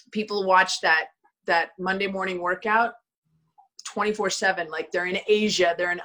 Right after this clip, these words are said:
Abu Dhabi, they're in Poland. It's ridiculous. So it's super fun. It's usually a recovery morning, so nobody should be intimidated. And then on Thursdays,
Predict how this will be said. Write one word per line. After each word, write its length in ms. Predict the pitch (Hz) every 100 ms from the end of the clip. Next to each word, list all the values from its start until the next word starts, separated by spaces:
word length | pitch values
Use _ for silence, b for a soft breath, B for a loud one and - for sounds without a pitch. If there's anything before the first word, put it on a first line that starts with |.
| 202
Abu 260 | 190 202
Dhabi, 500 | 185 190 190 190 170 165
they're 160 | 180
in 140 | 185 185 -
Poland. 460 | 208 202 180 175 _ b b b b b
It's 420 | 190 - - - -
ridiculous. 840 | 185 190 165 202 208 - 165 160 -
So 320 | - 180 - _ _ _ -
it's 180 | 214 -
super 240 | 285 277
fun. 420 | - 208 202 202 208
It's 200 | 214 208
usually 340 | 233 233 247
a 40 |
recovery 480 | 226 226 208 190 190
morning, 560 | 190 185 185 185 185 180 _
so 320 | - - 185
nobody 360 | 175 180 180 196
should 180 | - 180
be 80 | 190
intimidated. 640 | 190 190 180 175 185 180 190
And 140 | 190
then 100 | 196
on 200 | 190 185 -
Thursdays, 840 | 233 247 247 202 190 190 185 -